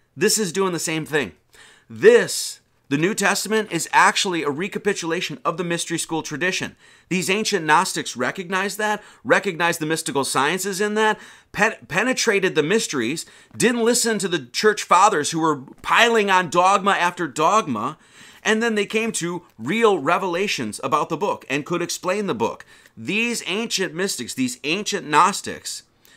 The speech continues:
you, were, were, uh, as I said, at the same time, many of them claim the Christian scriptures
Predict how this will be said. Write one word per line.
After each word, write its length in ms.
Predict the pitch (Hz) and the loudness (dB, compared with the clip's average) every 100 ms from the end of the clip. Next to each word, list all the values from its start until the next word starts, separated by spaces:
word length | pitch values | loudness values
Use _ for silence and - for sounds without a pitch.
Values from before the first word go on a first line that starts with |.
| _ | _
you, 200 | 120 156 - | -6 -6 -4
were, 360 | 151 180 170 165 | 0 2 2 -2
were, 460 | 143 151 151 139 | -2 0 0 2
uh, 160 | 135 127 | 2 4
as 200 | 135 170 | 2 0
I 80 | 165 | -2
said, 260 | - 175 | 0 0
at 80 | 131 | -2
the 60 | 131 | -4
same 220 | 180 196 | -4 -4
time, 220 | 185 135 | -2 0
many 160 | 151 214 | 0 0
of 80 | 165 | -2
them 140 | 139 | -4
claim 400 | - 170 190 214 | -2 -2 -2 -2
the 100 | 160 | -4
Christian 400 | - 190 - 175 | -4 -4 -4 -8
scriptures 640 | - 202 208 - 117 120 | -4 -4 -4 -2 -2 -4